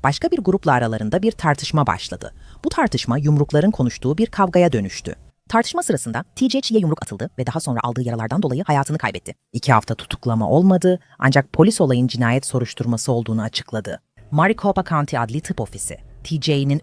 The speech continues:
ölüm nedenini belirlemek için çalışırken. Soruşturmacılar yirmi üç Ekim'de T C C'nin ölümüyle ilgili beş kişinin gözaltında olduğunu duyurarak önemli ilerleme kaydetti. Drew Menezes, yirmi beş, Julius Husser, yirmi yedi,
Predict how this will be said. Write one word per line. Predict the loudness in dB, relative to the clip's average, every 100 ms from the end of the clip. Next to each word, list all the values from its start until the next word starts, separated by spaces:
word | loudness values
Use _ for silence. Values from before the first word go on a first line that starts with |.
| 2
ölüm | 4 6
nedenini | 4 2 0 0
belirlemek | -2 -2 -2 -4
için | -6 -8
çalışırken. | -8 -10 -10 -12 -12 -14 -16 -20 _ _ -14 -12
Soruşturmacılar | -4 -2 -2 -6 -6 -6 -2 -2 -2 -14 0
yirmi | 2 2 0
üç | -2 -2
Ekim'de | -2 -4 -2 -2
T | -2 -2 -2
C | -2 0
C'nin | 0 0 -2
ölümüyle | 0 2 2
ilgili | 0 -4 -4 0
beş | 0 -2
kişinin | -6 -2 0 0
gözaltında | 0 0 -2 -4 -2
olduğunu | -2 -2 -2 -2
duyurarak | -2 -2 0 -2 -2 -6 0
önemli | 0 2 0
ilerleme | 0 0 2 2 0
kaydetti. | 0 -2 -2 -6 -8 -10 -12 -18 _ _ -2
Drew | 2
Menezes, | 4 2 2 2 0 -4 -4
yirmi | -2 0
beş, | 0 0 -4 -12 -10
Julius | 0 0 0 -2
Husser, | 0 2 2 0 -2
yirmi | -4 -4 -4
yedi, | -2 -2